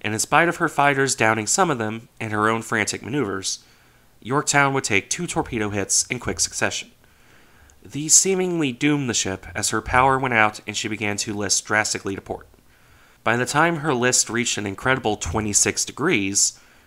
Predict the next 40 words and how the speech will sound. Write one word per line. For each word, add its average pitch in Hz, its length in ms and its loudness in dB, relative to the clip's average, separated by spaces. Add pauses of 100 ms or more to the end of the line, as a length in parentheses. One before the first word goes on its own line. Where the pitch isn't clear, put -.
her 123 120 -2
captain 147 440 2
ordered 117 300 2
her 104 120 -2
crew 147 320 0
to 135 160 0
abandon 92 360 -2
ship. - 300 -8 (840)
Surely 160 480 2
a 151 40 2
ship 143 300 2
listing 113 340 2
to - 100 -8
such - 260 -4
a 104 40 -8
degree 147 360 -2
would 143 180 0
soon 104 240 2
capsize, - 540 2
after - 300 -8
all. - 140 -16 (1200)
When 123 140 -4
he 143 160 2
left 170 280 2
the 156 80 0
ship - 280 0
himself, 175 640 4 (100)
water 143 380 6
was 135 120 -2
reportedly 113 560 0
lapping 104 420 4
at 98 120 -4
her 98 120 -4
hangar 156 360 2
deck, 95 320 -4 (300)
the 113 100 -6
list 120 320 0
was 107 120 4
so 98 200 4
severe. - 460 -6